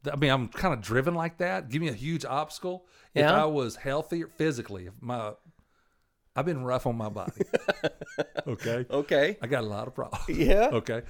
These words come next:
Speaker 1: You know, back problems, knee problems,
Speaker 2: Sure.
Speaker 1: shoulder problems. I mean, when I, when, when I, even when I was at my healthiest, running, my body just didn't like it.
Speaker 2: Sure.
Speaker 1: All right. So anyway, but I did it anyway. So, but for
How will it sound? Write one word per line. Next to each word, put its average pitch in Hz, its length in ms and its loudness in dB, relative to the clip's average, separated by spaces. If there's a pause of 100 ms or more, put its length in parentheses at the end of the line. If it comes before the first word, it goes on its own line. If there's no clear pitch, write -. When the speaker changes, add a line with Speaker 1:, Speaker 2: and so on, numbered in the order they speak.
(280)
Speaker 1:
You 127 60 -8
know, 120 80 -2
back 113 300 -4
problems, 117 300 0
knee 110 100 0
problems, 110 540 -2
Speaker 2:
Sure. 226 240 8
Speaker 1:
shoulder 117 260 2
problems. 107 500 -4
I 113 160 0
mean, 101 320 -2 (920)
when 113 160 0
I, 127 240 2 (160)
when, 120 140 0 (120)
when 113 180 -2
I, 107 220 -4 (840)
even 156 180 4
when 156 80 4
I 143 100 8
was 127 300 2
at 139 140 0
my 113 120 -2
healthiest, 117 400 -2
running, 113 480 -2
my 110 100 -2
body 117 280 -2
just 107 180 -8
didn't 107 160 -6
like 101 240 -8
it. - 160 -20
Speaker 2:
Sure. 185 240 4 (120)
Speaker 1:
All 127 80 -4
right. 113 140 -4
So 175 180 0
anyway, 156 260 4 (340)
but 120 100 2
I 120 40 4
did 120 160 2
it 110 100 0
anyway. 95 220 -6 (320)
So, 175 320 8
but 147 220 4
for 170 680 4